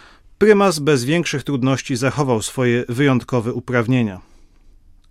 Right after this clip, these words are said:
Oznaczało to w praktyce wzmocnienie jego pozycji zarówno w Kościele w Polsce,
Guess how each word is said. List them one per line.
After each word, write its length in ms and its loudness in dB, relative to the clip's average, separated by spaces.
Oznaczało 520 0
to 100 -6
w 80 -12
praktyce 520 -2
wzmocnienie 720 -2
jego 220 -2
pozycji 460 -4
zarówno 380 0
w 80 -18
Kościele 460 -6
w 80 -12
Polsce, 460 -2